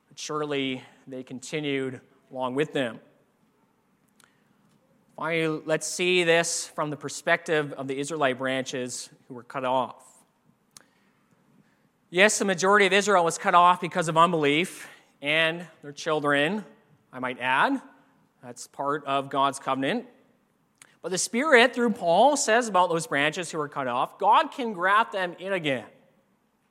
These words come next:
God has the power to raise the dead, and so he has the power to graft them in again.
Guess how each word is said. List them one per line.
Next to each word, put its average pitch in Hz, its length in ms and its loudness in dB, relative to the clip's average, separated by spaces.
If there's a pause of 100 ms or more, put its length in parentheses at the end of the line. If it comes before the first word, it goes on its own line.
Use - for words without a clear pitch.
(1200)
God 165 240 2
has 165 140 0
the 165 60 -8
power 175 360 6
to 160 80 4
raise 170 260 4
the 208 80 -4
dead, 170 240 6
and 226 120 0
so 196 120 -4
he 175 40 0
has 156 100 -2
the 147 60 -6
power 160 260 4
to 147 60 -2
graft 139 300 2
them 131 120 -6
in 135 100 -2
again. 165 460 0